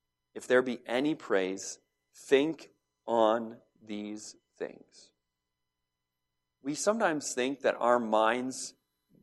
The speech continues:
our thoughts just kind of flow and that we don't really have control over them, that they just come and go as they please. The Bible paints a completely different picture. Paul says,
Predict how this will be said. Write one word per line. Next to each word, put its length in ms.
our 140
thoughts 560
just 160
kind 160
of 100
flow 600
and 180
that 140
we 100
don't 220
really 380
have 360
control 380
over 120
them, 200
that 100
they 100
just 200
come 280
and 120
go 380
as 160
they 120
please. 460
The 100
Bible 320
paints 340
a 40
completely 540
different 300
picture. 400
Paul 180
says, 400